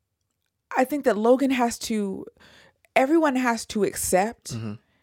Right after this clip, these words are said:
Speaker 1: that Logan's up to his neck in feces.
Speaker 2: Mm-hmm.
Speaker 1: And you gotta wade through it. People are gonna feel how they feel. It's time to just make good decisions about the company.
Speaker 2: Right.
Speaker 1: Good being whatever gets to the right place. I don't expect Logan to get a more,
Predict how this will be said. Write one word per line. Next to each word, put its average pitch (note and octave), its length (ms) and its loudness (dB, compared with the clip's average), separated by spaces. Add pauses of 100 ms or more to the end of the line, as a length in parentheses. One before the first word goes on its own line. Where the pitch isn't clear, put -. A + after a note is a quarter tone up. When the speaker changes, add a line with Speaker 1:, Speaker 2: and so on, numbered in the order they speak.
(800)
Speaker 1:
that - 180 -14
Logan's G3+ 680 -2
up G#3 180 0
to F#3 120 -8
his F3+ 180 2
neck F3+ 520 -2
in E3+ 100 -8
feces. - 880 -6
Speaker 2:
Mm-hmm. G#2 140 -10 (1000)
Speaker 1:
And G3 180 2
you G#3+ 60 2
gotta G#3 180 6
wade F#3 380 2
through A3 200 -4
it. - 200 -10 (680)
People A#3 240 2
are B3 40 6
gonna G#3 180 0
feel F#3 240 0
how F3+ 160 0
they E3+ 140 -4
feel. G3 420 -6
It's - 160 -6
time G3 220 -2
to F#3 40 -2
just F3+ 160 -8
make E3+ 300 -4
good E3+ 180 2
decisions D#3+ 460 -6
about D#3 220 -6
the - 60 -12
company. - 580 -12 (160)
Speaker 2:
Right. - 240 -4 (140)
Speaker 1:
Good F3 460 4
being E3+ 360 -2 (520)
whatever E3 380 4
gets - 180 -6
to E3+ 60 -4
the C#3+ 60 -2
right C#3+ 180 -4
place. D#3 260 -6
I D#3 120 -2
don't D#3+ 180 2
expect D#3 320 -4
Logan D3+ 340 -4
to E3+ 80 -10
get D3 100 -4
a D3 40 -6
more, D#3 180 -10